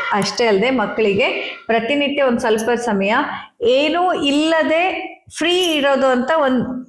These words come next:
ಅರ್ಧ ಗಂಟೆ ಆದ್ರೂ ನೀವು ಟೈಮ್ ಇಡ್ಬೇಕು. ಆವಾಗ ಅವರ ಏಕಾಗ್ರತೆ, ನೆನಪಿನ ಶಕ್ತಿ ಜಾಸ್ತಿ ಆಗತ್ತೆ. ಅಂದ್ರೆ, ಆ ಏನೂ ಇಲ್ಲದಿರೋ ಸಮಯ ಅಂದ್ರೆ, ಅದ್ ಮೊಬೈಲ್ ನೋಡೋ ಸಮಯ ಅಲ್ಲ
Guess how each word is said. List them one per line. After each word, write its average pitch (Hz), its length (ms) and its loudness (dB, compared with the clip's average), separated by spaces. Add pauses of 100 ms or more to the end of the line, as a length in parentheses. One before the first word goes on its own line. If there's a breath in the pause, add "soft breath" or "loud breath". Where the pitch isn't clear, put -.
(120)
ಅರ್ಧ 240 380 2
ಗಂಟೆ 285 300 0
ಆದ್ರೂ 254 240 0
ನೀವು 277 160 0
ಟೈಮ್ 208 300 0
ಇಡ್ಬೇಕು. 175 560 -2 (400 soft breath)
ಆವಾಗ 285 460 2 (100)
ಅವರ 269 200 2
ಏಕಾಗ್ರತೆ, 240 960 2
ನೆನಪಿನ 226 480 2
ಶಕ್ತಿ 220 340 -2
ಜಾಸ್ತಿ 208 500 0
ಆಗತ್ತೆ. 165 560 0 (400 loud breath)
ಅಂದ್ರೆ, 254 240 2
ಆ 247 400 0
ಏನೂ 302 360 0
ಇಲ್ಲದಿರೋ 320 520 0
ಸಮಯ 294 280 -2
ಅಂದ್ರೆ, 294 220 0
ಅದ್ 269 140 0
ಮೊಬೈಲ್ 269 340 2
ನೋಡೋ 285 180 0
ಸಮಯ 269 280 0
ಅಲ್ಲ 262 260 2